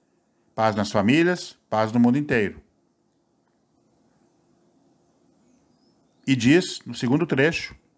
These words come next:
mensagem de dois trechos, "Filhinhos, não esqueçam de que a verdadeira paz só vem através da oração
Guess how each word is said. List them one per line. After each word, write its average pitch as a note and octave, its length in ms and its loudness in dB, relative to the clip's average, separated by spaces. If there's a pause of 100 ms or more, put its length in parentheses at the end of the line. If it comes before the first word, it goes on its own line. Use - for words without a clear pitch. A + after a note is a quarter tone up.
mensagem G#2+ 460 -4
de F#2+ 60 -8
dois A#2 200 0
trechos, - 640 -6 (680)
"Filhinhos, C#3+ 760 0 (160)
não B2+ 120 -2
esqueçam C3+ 580 -2
de - 140 -12
que B2+ 80 2
a A#2 60 4
verdadeira C#3 520 2
paz C#3+ 300 2
só - 360 0
vem D3 300 2
através D3+ 460 0
da C3 120 2
oração D#3 680 0